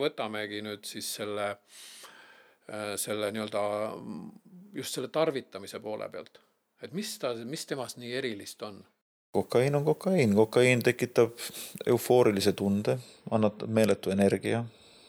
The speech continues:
Speaker 2: öö, avab, ütleme, alguses, kui see kokaiini tarvitamise alguses üks, tekitab sellise meeletu empaatiavõime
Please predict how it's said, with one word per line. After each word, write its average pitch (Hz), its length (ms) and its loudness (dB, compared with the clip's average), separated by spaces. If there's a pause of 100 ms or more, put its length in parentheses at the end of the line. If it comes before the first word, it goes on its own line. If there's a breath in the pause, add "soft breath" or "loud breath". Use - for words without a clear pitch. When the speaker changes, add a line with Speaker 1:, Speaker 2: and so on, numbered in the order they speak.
(300 soft breath)
Speaker 2:
öö, 104 880 0 (720 loud breath)
avab, 107 680 10
ütleme, 104 400 4
alguses, 110 560 8
kui 101 160 0
see 104 80 0
kokaiini 107 420 4
tarvitamise 107 680 6
alguses 104 480 4 (140)
üks, - 180 -6 (680 loud breath)
tekitab - 460 -2
sellise 101 400 4 (400)
meeletu 104 460 4
empaatiavõime 101 1300 4